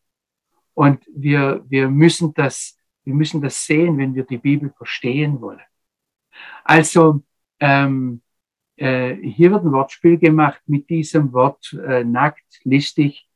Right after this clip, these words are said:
Und, äh, es kommt ja dann nachher noch mal vor, dass sie durch die List der nackten Schlange, äh, äh, dann ihre eigene Nacktheit in einer besonderen Weise sehen, ja. Und aber, aber da ganz tief dabei,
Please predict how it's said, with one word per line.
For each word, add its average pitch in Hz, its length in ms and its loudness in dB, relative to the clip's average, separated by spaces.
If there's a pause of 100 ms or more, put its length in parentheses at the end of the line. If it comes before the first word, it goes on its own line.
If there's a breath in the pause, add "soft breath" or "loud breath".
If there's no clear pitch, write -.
(200)
Und, 135 500 -2
äh, 127 260 -2
es 135 120 -18
kommt 147 200 -2
ja 139 40 -6
dann 135 160 -2
nachher 127 240 -2
noch 143 200 -2
mal 156 220 0
vor, 160 280 4
dass 135 140 -6
sie 135 100 -14
durch 135 260 -6
die 147 220 -2
List 165 480 2
der 143 80 -4
nackten 139 360 -2
Schlange, 151 460 -2 (300)
äh, 135 460 -2 (320)
äh, 131 300 -2 (340)
dann 139 180 -2
ihre 127 260 -6
eigene 156 380 2
Nacktheit 147 500 0
in 143 140 -4
einer 135 60 -6
besonderen 147 600 -2
Weise 139 400 -2
sehen, 139 560 0 (380)
ja. 127 340 -2 (400)
Und 131 440 -2
aber, 135 420 0
aber 123 200 -6
da 131 120 -4
ganz 143 400 -4
tief 147 560 -2
dabei, 127 640 -2